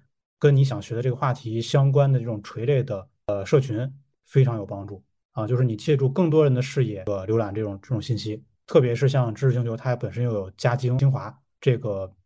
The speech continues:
功能，你就不会说把每个东西都看一遍，只看精华就可以了，对吧？但是早期的时候，因为它本身帖子就没有那么多，所以就选择说就是都看。那我就在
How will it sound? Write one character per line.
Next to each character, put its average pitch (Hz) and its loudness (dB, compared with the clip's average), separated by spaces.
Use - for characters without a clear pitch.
功 139 4
能， - -2
你 131 -4
就 123 0
不 139 -4
会 156 4
说 147 2
把 117 -4
每 107 -4
个 151 4
东 139 -2
西 135 2
都 139 2
看 131 -4
一 104 -8
遍， 98 -12
只 131 -4
看 131 2
精 143 2
华 113 -2
就 131 0
可 117 -6
以 - -10
了， 92 -14
对 110 -10
吧？ 98 -8
但 165 4
是 156 4
早 127 0
期 156 -6
的 151 2
时 139 2
候， 135 4
因 131 4
为 139 2
它 147 -4
本 110 -4
身 165 0
帖 160 2
子 139 2
就 127 2
没 104 -4
有 151 0
那 147 2
么 120 0
多， 135 0
所 127 0
以 127 4
就 135 6
选 127 0
择 107 -6
说 120 -2
就 123 -2
是 110 -2
都 139 0
看。 135 -2
那 165 4
我 123 4
就 127 0
在 135 2